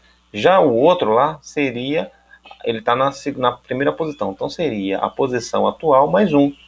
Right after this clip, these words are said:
Então, aqui seria o seguinte, pra eu determinar o P dois aqui, eu faria o seguinte, a posição atual tá sendo representada por I. Então, seria I mais um,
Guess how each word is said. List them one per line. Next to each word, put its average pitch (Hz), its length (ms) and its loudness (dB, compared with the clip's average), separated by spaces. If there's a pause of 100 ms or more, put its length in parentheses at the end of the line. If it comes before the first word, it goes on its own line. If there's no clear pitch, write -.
(300)
Então, 175 300 2
aqui 180 280 -4
seria 175 280 -4
o 185 40 -6
seguinte, 160 540 -8
pra 151 200 -4
eu 196 120 2
determinar 123 600 0
o 95 80 -2 (140)
P 104 140 -2
dois 98 300 -2
aqui, 165 400 -6 (500)
eu 139 120 2
faria 139 320 0
o 147 40 0
seguinte, 120 440 -4
a 120 60 2
posição 139 580 -2
atual 123 300 0
tá 139 100 -4
sendo 135 220 -4
representada 127 640 -4
por 151 240 0
I. 98 200 -4 (560)
Então, 117 240 0
seria 120 560 0 (140)
I 143 380 -4 (520)
mais 110 440 0
um, 113 300 -2